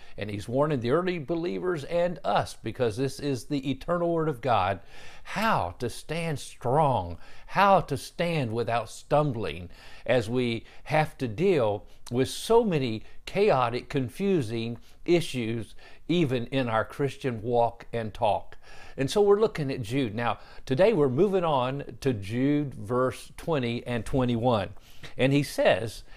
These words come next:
as he gives instructions on how to deal and respond to the false teachers, "But you, beloved," <laughs> I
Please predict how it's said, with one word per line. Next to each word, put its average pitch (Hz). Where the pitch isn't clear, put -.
as 131
he 143
gives 147
instructions 147
on 131
how 120
to 139
deal 160
and 123
respond 147
to 131
the 113
false 131
teachers, 117
"But 135
you, 143
beloved," 139
<laughs> -
I 139